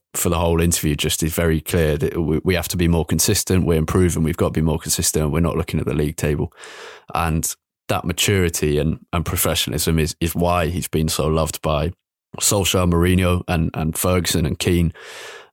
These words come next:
and, and fans as well. But yeah, definitely his, his best performance. I think the only comparison, um, I think my brother said was, was Barca, um, the one nil defeat, where e-,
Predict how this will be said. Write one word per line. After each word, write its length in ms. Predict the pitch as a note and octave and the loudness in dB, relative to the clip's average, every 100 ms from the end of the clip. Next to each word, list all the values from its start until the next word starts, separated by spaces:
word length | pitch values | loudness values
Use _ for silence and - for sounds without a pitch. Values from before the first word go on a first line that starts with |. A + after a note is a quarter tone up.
| _ | _
and, 180 | E2+ E2+ | -2 -2
and 220 | - E2 | 0 -2
fans 360 | - F#2 E2+ - | 0 0 0 -2
as 140 | - | -2
well. 300 | F2+ D2+ - _ _ | -2 -2 -4 _ _
But 220 | - D#2+ | -4 -2
yeah, 220 | F2+ D#2+ - _ - | 0 -2 -2 _ -4
definitely 400 | F#2+ - D2+ D#2 | -2 0 0 0
his, 340 | F2+ D#2 - - | 0 0 -2 -2
his 160 | F#2+ - | -2 0
best 240 | D#2 - | -2 -4
performance. 420 | - D#2+ D#2+ - | -4 0 0 0
I 60 | F2 | -2
think 260 | E2+ E2 | -2 0
the 120 | - F#2 | 0 0
only 200 | F2 D#2 | 0 0
comparison, 680 | D#2+ - E2 E2 - D#2 - - - - _ - | -2 -2 -2 -2 -2 -2 -4 -12 -20 -20 _ -4
um, 320 | E2 D2+ C#2+ | 0 0 -2
I 40 | |
think 180 | - E2 | -2 -2
my 80 | D#2 | -2
brother 320 | - F2 D#2 | 0 0 0
said 320 | - E2 D#2+ | 0 -2 0
was, 360 | F2 D2+ - - | 0 0 -2 -4
was 240 | - D#2+ - - | -2 -2 -2 -2
Barca, 540 | F2 E2 - D2+ E2+ _ _ - | 0 2 0 -2 -4 _ _ -4
um, 540 | D#2+ D#2+ D#2+ E2+ - _ | 0 0 0 -2 -6 _
the 100 | E2 | -2
one 280 | D#2+ E2+ D#2+ | 0 2 2
nil 340 | D#2+ D#2 D#2+ - - - - - - | 2 0 -2 -10 -20 -18 -16 -18 -8
defeat, 460 | F2+ - G2 F2 - _ - | -4 0 2 0 -2 _ -12
where 360 | - E2 D2+ D#2+ - | -2 0 0 -2 -2
e-, 140 | D#2+ | -2